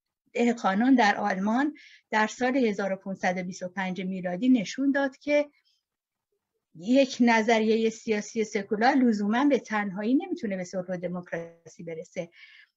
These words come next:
و خشونت رو محو بکنه. لوتر به شاهزادگان آلمانی فرمان می‌ده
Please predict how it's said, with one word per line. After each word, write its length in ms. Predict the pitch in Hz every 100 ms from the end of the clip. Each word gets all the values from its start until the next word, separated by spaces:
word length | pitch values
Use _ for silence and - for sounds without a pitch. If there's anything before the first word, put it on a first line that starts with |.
| _
و 280 | 180 202 196
خشونت 680 | - - 233 220 202 247 247
رو 220 | 190 175
محو 300 | 175 180 165 -
بکنه. 400 | 165 170 175 165 - - _ 226
لوتر 420 | 247 247 330 254
به 120 | 226
شاهزادگان 840 | 226 233 208 - 208 208 254 269 208 190 220
آلمانی 640 | 208 208 208 226 175 185
فرمان 480 | - 196 185 190 254
می‌ده 440 | 349 349 339 330